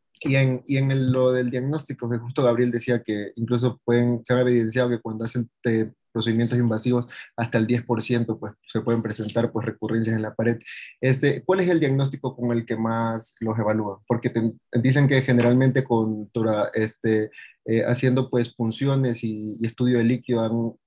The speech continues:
se obtienen un veintiséis por ciento del, del diagnóstico, cuando hacen biopsia de pleura treinta y nueve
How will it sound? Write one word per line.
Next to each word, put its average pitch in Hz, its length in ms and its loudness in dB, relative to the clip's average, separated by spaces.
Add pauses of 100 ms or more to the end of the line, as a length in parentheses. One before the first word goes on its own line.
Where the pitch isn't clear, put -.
(140)
se - 140 -6
obtienen 120 300 0
un 120 80 2
veintiséis 117 340 -2
por 113 120 -14
ciento 113 200 -2
del, 104 240 -2
del 107 140 -10
diagnóstico, 123 680 0
cuando 110 220 -2
hacen 110 240 0
biopsia 113 280 -2
de - 40 -6
pleura 113 300 -2
treinta 110 280 -8
y 110 40 -4
nueve 143 320 4